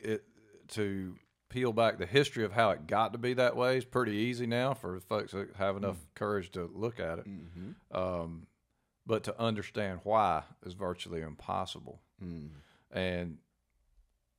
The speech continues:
Speaker 1: you know, as a surgeon, I definitely have science on my <laughs> side in, an-, in answering this question, right?
Speaker 2: Right.
Speaker 1: 'Cause not only have I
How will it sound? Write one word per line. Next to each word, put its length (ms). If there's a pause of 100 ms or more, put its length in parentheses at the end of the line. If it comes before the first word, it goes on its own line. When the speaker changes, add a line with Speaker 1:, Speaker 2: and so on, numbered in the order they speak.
(140)
Speaker 1:
you 80
know, 160
as 160
a 60
surgeon, 520
I 120
definitely 420
have 140
science 400
on 160
my 100
<laughs> 0
side 480
in, 160
an-, 360
in 140
answering 440
this 140
question, 460
right? 200
Speaker 2:
Right. 80
Speaker 1:
'Cause 160
not 200
only 280
have 180
I 140